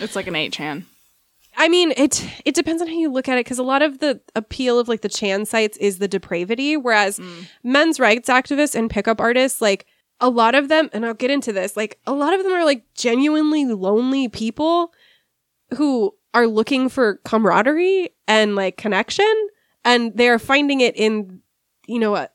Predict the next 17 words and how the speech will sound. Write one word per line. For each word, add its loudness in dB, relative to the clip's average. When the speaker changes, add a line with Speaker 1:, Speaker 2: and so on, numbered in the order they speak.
Speaker 2:
a -2
cesspit. -4
They 0
found 2
it 2
in 0
the -4
sewer, -2
unfortunately. -2
Um, 2
and, 2
okay, 0
so -4
this 2
is -2
the -4
thing. -4